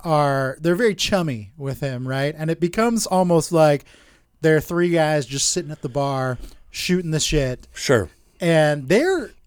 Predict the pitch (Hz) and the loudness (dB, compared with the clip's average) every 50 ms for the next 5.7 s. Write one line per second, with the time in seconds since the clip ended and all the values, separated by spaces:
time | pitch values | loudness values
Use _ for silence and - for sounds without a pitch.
0 | _ - 185 160 156 160 156 151 180 208 220 208 175 143 120 - 131 113 95 - | _ -6 -6 -4 -4 -4 -4 -4 -4 -4 -4 -4 -4 -6 -8 -8 -10 -12 -12 -12
1 | 110 135 156 160 220 277 240 165 160 180 170 156 156 147 127 104 - 196 180 180 | -8 -4 -2 0 0 0 0 0 2 4 6 8 8 8 8 6 2 0 0 0
2 | 208 262 277 220 170 185 185 220 254 - - 208 196 175 - - 165 156 180 196 | 0 0 -2 0 2 2 2 2 0 -2 2 2 4 4 2 0 -2 -2 0 0
3 | 196 180 165 147 139 131 117 - - - _ _ _ _ _ _ _ - - - | 2 2 2 0 0 -4 -6 -12 -20 -20 _ _ _ _ _ _ _ 0 2 4
4 | 220 240 185 139 131 - - - - - 156 139 - - - - - - - - | 4 4 4 2 0 -2 -2 -2 -2 -4 -6 -8 -6 -4 -6 -6 -6 -8 -10 0
5 | - 220 285 277 254 185 151 143 139 - - - - | 4 4 6 6 4 0 0 -2 -4 -4 -4 -4 -6